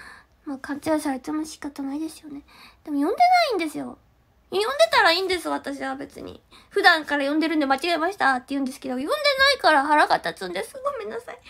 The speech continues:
本当にごめんなさい。呼んでない。これは本当に呼んでないんですよ、むしろ。むしろね。むしろっていう言い方合ってるかわかんないけど、もうむし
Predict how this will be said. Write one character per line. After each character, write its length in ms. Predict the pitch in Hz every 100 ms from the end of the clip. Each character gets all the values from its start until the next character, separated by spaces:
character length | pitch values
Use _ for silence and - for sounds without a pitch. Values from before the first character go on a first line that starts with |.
| - - - - -
本 160 | 480 440
当 120 | 440
に 120 | 415 311
ご 80 |
め 120 | - 403
ん 40 |
な 100 | 427
さ 160 | 440 -
い。 120 | - _ _ _ _ _ _ 320
呼 60 |
ん 20 |
で 60 | 480 587 539 480
な 60 | 277
い。 60 |
こ 100 | -
れ 120 | 508
は 380 | 740 784 679 605
本 80 | - - 659
当 60 | 453
に 60 | 269
呼 60 |
ん 60 | 440
で 60 |
な 220 | 554 539 494
い 40 | 339
ん 20 |
で 80 | 285
す 100 | 247
よ、 80 |
む 160 | 226 269
し 160 | 311 269
ろ。 140 | - _ _ _ -
む 100 | 330
し 160 | 320 269
ろ 100 | 202
ね。 220 | 240 - _ _ _ -
む 120 | 349
し 140 | -
ろ 100 | 359
っ 80 | 262
て 120 | -
い 40 | 254
う 20 |
言 100 | 247
い 20 |
方 200 | 247 254
合 40 | 262
っ 20 |
て 80 | 262
る 80 | 233
か 80 |
わ 40 | 220
か 80 | 240
ん 40 |
な 60 | 233
い 60 |
け 100 | 226
ど、 60 | 226
も 100 | 220
う 20 |
む 200 | 226 311
し 100 | -